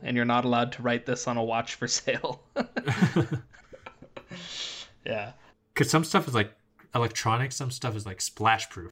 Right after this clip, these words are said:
Speaker 2: So you can't submerge it, but
Speaker 1: Right,
Speaker 2: it's
Speaker 1: yeah.
Speaker 2: water resistant,
Speaker 1: Especially
Speaker 2: whatever.
Speaker 1: phones.
Speaker 2: Yeah.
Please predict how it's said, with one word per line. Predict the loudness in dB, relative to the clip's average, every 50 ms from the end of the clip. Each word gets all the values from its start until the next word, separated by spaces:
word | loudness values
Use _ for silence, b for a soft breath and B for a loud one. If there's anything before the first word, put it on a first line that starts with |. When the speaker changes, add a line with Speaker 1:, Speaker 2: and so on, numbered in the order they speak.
| _ _ _
Speaker 2:
So | 0 2 2
you | 4 6
can't | 4 4 2 2 -4 -4
submerge | -2 0 0 0 0 0 0 0 0 -2 -2 -6 -6
it, | -8 -10 -14 _ _ _ _ _ _ -12
but | -10 -10 -10 -12 _ _ _ -4
Speaker 1:
Right, | 2 2 4 4 2
Speaker 2:
it's | 0 -4 0
Speaker 1:
yeah. | 2 4 4 4
Speaker 2:
water | 2 0 -2
resistant, | -2 -2 -2 0 0 0 0 0 0 0 0
Speaker 1:
Especially | 4 4 4 4 4 4 4 4
Speaker 2:
whatever. | 2 2 0
Speaker 1:
phones. | 2 2 4 2 0 -2 -4 -6 -8 -10 -10 -14 -20 -20 _ _ _ _ _ -2
Speaker 2:
Yeah. | -2 -2 -2 -2